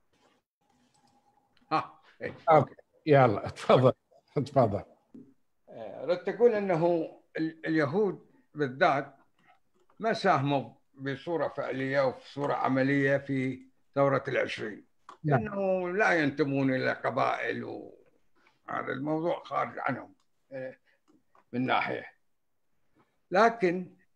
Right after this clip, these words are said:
Speaker 1: ال-، الشيء اللي يثير الاهتمام أنه من ال-، الإنجليز رادوا ي-،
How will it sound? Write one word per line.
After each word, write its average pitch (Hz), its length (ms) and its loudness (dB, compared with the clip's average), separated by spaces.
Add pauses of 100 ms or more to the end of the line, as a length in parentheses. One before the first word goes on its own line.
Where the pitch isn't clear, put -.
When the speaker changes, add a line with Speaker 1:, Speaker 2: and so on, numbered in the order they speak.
Speaker 1:
ال-، 156 680 2 (880)
الشيء - 360 -6
اللي 139 840 -6
يثير 190 240 4
الاهتمام 147 840 0
أنه 143 280 -2
من 143 400 0 (640)
ال-، 127 320 -4
الإنجليز 165 720 -2 (200)
رادوا 170 580 2 (520)
ي-، 151 480 -2